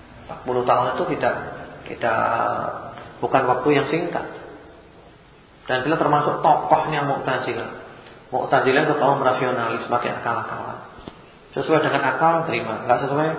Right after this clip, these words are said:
tolak. Sampai akhirnya beliau mimpi ketemu Rasulullah sallallahu alaihi wasallam. Dan beliau oleh Rasul nasihati supaya keluar dari akidah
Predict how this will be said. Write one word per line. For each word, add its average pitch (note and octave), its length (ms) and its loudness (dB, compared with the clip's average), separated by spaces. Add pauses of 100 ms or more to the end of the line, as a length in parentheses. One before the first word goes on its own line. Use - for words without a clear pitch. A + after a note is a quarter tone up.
(120)
tolak. G#2+ 300 -8 (1600)
Sampai C#3+ 320 8
akhirnya C#3 560 8
beliau C3 320 6 (2000)
mimpi F3 400 6 (1040)
ketemu D3+ 320 4
Rasulullah C3+ 560 6
sallallahu C3 80 0
alaihi B2 160 -2
wasallam. - 280 -2 (1500)
Dan A#2+ 240 -6
beliau C3 360 6 (840)
oleh B2+ 160 4
Rasul C3 320 2
nasihati B2+ 560 0
supaya A#2+ 240 0
keluar B2 240 4
dari A#2 240 0
akidah B2 400 2